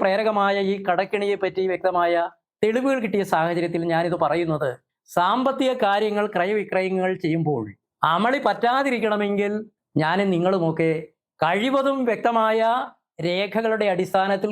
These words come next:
കാര്യങ്ങൾ ചെയ്യണം. അല്ലാതെ വരുമ്പോഴാണ് ബിനീഷ് കുര്യൻ ഇതുപോലെ കടക്കെണിയിൽപ്പെട്ടതും അദ്ദേഹത്തിന് ജാതിക്കായ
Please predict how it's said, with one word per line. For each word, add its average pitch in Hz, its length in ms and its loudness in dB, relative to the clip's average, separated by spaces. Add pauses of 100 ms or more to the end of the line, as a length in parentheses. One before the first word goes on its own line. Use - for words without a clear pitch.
കാര്യങ്ങൾ 180 340 2 (120)
ചെയ്യണം. 131 340 -4 (380)
അല്ലാതെ 220 400 2
വരുമ്പോഴാണ് 185 560 0 (520)
ബിനീഷ് 208 340 0
കുര്യൻ 226 260 2 (540)
ഇതുപോലെ 202 380 2
കടക്കെണിയിൽപ്പെട്ടതും 202 840 0 (500)
അദ്ദേഹത്തിന് 240 520 0 (140)
ജാതിക്കായ 214 460 2